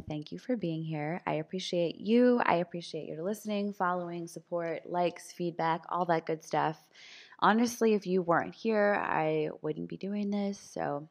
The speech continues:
I'm glad that we can co-create together. Let's get into it. We're gonna go over the full moon in Sagittarius, and our collective tarot card for this energy is Temperance.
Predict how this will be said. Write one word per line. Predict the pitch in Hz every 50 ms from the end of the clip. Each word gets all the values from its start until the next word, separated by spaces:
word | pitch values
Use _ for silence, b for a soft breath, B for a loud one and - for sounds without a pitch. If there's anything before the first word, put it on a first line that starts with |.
| _ _ -
I'm | 175 165
glad | - - 151 156 -
that | - -
we | 160 160 160
can | - 170 160 156 147 - -
co-create | - - 226 208 - - 208 190 180 165 - -
together. | - 165 156 151 156 175 214 277 311 - B B B B B B B B B B B B B B
Let's | 254 269 277 269 269
get | - - 294
into | 339 330 - - 247 208
it. | 175 151 - -
We're | 202 214 226
gonna | 220 254 247 269 269
go | 262 247 240 247 247 - -
over | 202 214 220 202 190 185 170 160 156 156 - - -
the | 185 185
full | 185 - - - 190 202 220 247 254
moon | 240 214 190 175 170 160 156 156 156 151 156 - - -
in | 175 170 170 165 160 160 160 - -
Sagittarius, | - - - 180 147 156 160 156 - - - - - 80 69 - - - - - - -
and | 180 185 175 175 175 170 170 -
our | - 165 175
collective | 175 - - - 190 196 208 220 - 285 302 294 277 - _ -
tarot | - - 202 185 165 156 151 156
card | - - - 151 143 139 - 170 - 196
for | - - 180
this | 165 170 180 180 - -
energy | 160 151 156 156 156 - - 156 170 185 - _ _ _ B B B B B B -
is | 190 196 190 185 190 190 190 - - -
Temperance. | - - 285 302 262 - - - - - - - -